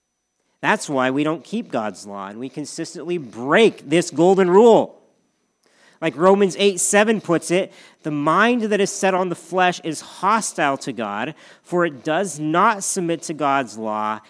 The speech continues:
Indeed, it cannot." A-, and since God's law comes from God,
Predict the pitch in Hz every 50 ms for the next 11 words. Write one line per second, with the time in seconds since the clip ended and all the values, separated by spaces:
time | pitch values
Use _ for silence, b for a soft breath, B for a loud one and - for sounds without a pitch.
0 | b b - 139 131 123 107 104 127 156 170 175 170 - - 156 147 143 - -
1 | _ - - - 165 165 160 156 147 135 131 127 107 92 101 - - _ _ _
2 | - - - _ _ _ _ _ _ _ _ _ _ _ _ _ _ _ _ _
3 | _ _ _ _ _ _ b b b b b 165 - 190 190 175 - - 208 214
4 | 226 - - - b b b b b b - 120 170 185 185 208 226 247 226 175
5 | 135 156 202 214 247 240 185 185 170 175 208 196 B B B B B - - -
6 | - 254 254 247 247 240 226 - - - - - 240 240 233 220 208 175 143 127
7 | 185 208 247 262 233 190 160 147 131 139 170 220 220